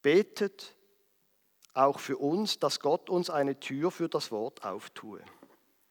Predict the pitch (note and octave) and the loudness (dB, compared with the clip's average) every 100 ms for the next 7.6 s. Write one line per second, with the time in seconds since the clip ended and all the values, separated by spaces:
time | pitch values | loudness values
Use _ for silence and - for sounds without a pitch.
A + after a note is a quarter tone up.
0 | _ - - - - E3 D#3+ F#3+ G#3+ C4 | _ -20 -20 -6 8 8 10 10 12 12
1 | - A#3 G3 A3+ - - F3+ F3+ - A#2 | 10 6 12 10 10 0 0 0 -2 -2
2 | - - C3+ A#2+ - _ _ _ _ - | -2 -8 -10 -10 -20 _ _ _ _ -18
3 | - - - - G3+ A3 G#3 - E3+ G3 | -16 -14 -6 10 10 12 6 6 8 10
4 | C4+ - C4+ - B3 F3 - - - - | 10 4 2 4 6 4 4 -14 -14 -14
5 | - _ _ _ _ _ C#3 C3+ - C3+ | -20 _ _ _ _ _ -6 -4 0 0
6 | D3 F3 - - - - _ _ _ _ | 4 2 2 -10 -16 -16 _ _ _ _
7 | - G#2 A2 A#2+ C#3 A#2 | -20 -8 -4 -4 -4 -8